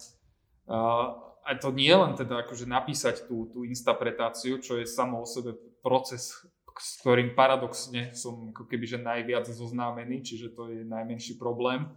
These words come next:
z tých všetkých problémov, ale akože pravidelne publikovať veci a vyhľadávať a tvoriť ten content a sa, a tvoriť storky, aby ma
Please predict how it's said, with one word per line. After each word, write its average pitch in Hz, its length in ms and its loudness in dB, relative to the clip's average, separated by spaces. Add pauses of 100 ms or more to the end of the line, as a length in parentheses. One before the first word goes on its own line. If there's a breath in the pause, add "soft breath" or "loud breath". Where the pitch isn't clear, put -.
(720 loud breath)
z - 140 -20
tých - 140 0
všetkých - 360 -2
problémov, 135 560 4
ale 123 160 0
akože 117 180 -12 (240)
pravidelne 151 640 4
publikovať 175 640 0
veci 170 340 -2 (220)
a 113 320 -6
vyhľadávať 151 880 -4
a - 60 -12
tvoriť 135 340 -4
ten 151 160 -12
content 139 560 -4 (100)
a 127 140 -6
sa, 113 480 -4
a - 160 -16
tvoriť 123 320 -2
storky, 139 520 0
aby 127 280 -2
ma 120 240 -2